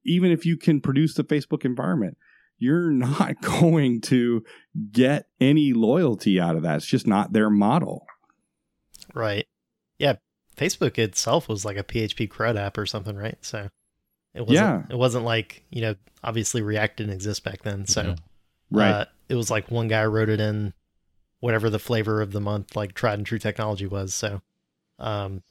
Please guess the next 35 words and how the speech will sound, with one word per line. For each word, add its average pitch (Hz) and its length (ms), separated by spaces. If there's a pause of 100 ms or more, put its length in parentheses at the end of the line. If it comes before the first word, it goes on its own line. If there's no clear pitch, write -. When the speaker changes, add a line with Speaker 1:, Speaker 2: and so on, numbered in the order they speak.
(160)
Speaker 2:
that 113 120
hap-, 104 240
P 131 120
H 120 140
P 127 100
happened 113 220
to 107 40
be 113 80
the 110 100
thing 113 200
at 113 60
the 117 60
time. 117 260
So - 120
that's 107 180
what 110 60
he 104 60
wrote 101 180
it 95 80
in. 95 140 (480)
And 107 260
it, 107 40
Speaker 1:
Right. 104 180
Speaker 2:
it's 107 100
just - 240
a 104 40
crud 113 260
app. 95 160 (220)
So, 104 320 (640)
um, 107 480 (380)
it 139 60
was 135 160
kind 127 200
of 110 80
like 110 340